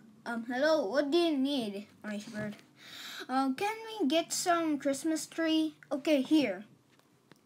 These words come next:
It will be twelve dollars. Okay, here. Thank you. Oh, our, our new Christmas tree.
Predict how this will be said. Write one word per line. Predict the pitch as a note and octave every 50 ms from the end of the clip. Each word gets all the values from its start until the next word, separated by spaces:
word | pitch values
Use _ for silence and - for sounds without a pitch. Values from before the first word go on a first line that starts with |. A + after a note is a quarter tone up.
| _ _ _ _ _ _ _ _ _
It | - G#3
will | A3 A#3 A3
be | G3+ G3+ B3 A3+ G3+
twelve | G3 - - C#4 D#4 D#4 D4+ B3
dollars. | A3 A#3+ A3+ G#3 F#3 D#3+ B2 E2 - C4 - - - - _ _
Okay, | C4+ C#4 C4 - C4 B3 B3 B3+ B3+ B3 A#3 -
here. | - C4+ C4+ B3 G#3 F#3+ F#3+ C4 _ _ _ _ _ _ _ _ _ _ _ _ - _ _ _ - _ _ _ _ _ _
Thank | - C4 C4 B3+ A3+ -
you. | B3 A#3 A3+ A#3 A#3 - _ _ _ _ _ _ _ _ _ _ -
Oh, | A4+ A4+ F#4 C4+ A#3
our, | B3 D4 E4+ D#4+ - - - _ _ _ _ _ _ _
our | - A#3+ B3
new | B3+ C#4 E4 G4 G#4+ A#4 A4+
Christmas | G#4+ F#4+ F#4 D4+ D4+ C#4 B3+ B3+ -
tree. | - - B3 A3+ A3 G#3+ G#3+ G#3 G#3